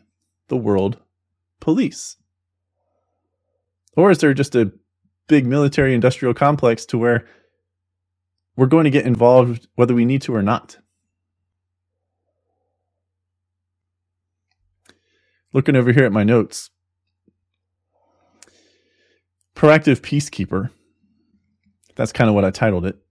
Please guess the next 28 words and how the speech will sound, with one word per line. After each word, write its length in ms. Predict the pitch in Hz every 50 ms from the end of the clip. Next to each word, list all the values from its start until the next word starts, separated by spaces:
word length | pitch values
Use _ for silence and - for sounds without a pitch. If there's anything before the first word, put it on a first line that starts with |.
| _ _ _ _ _ _ _ _ _ _ _ _ _ _ _ _ -
Should 180 | - - 143
we 100 | 139 135
be 200 | 123 127 131 123
a 80 | 117 113
proactive 640 | - - 127 117 - 117 120 123 - 127 113 -
peacekeeper? 600 | - - 110 104 - - - - - - - 120 - _ _ _ _ _ _ _ _ _ _ _ _ _ _ _ _ _ _ _ _ _ _ _ -
The 80 | -
argument 380 | 113 131 156 160 185 156 127 101
there 420 | 117 120 131 127 101 101 127 - _ _ _ _ _ _ _ _ _ _ _ _ _ _ _ _
is 520 | - 120 117 113 113 110 110 110 - - _ _ _ _ _ _ _ _ _ _ _ _
if 160 | - 123 - -
we 80 | 185
just 240 | 196 196 165 143 -
let 160 | 139 127 113
countries 380 | - - 135 131 127 120 107 110 113 - - _ _ _ - -
do 160 | - 143 151
whatever 280 | 151 143 131 127 120 120
they 120 | 113 110
want 300 | 107 101 117 117 104 - -
and 320 | 110 104 104 101 - - - _ _ _ -
self-destruct, 960 | - - - 156 147 143 - - - - - - 131 110 101 - - - - _ _ _ _ _ _ _ _ _ 311 185
so 200 | - - - 107
to 60 | 98
speak, 260 | - - - 104 101
or 120 | - 110 104
be 160 | 104 113 -
overrun 580 | 135 156 156 160 139 120 123 127 127 123 117 110
by, 400 | 110 113 107 104 98 101 107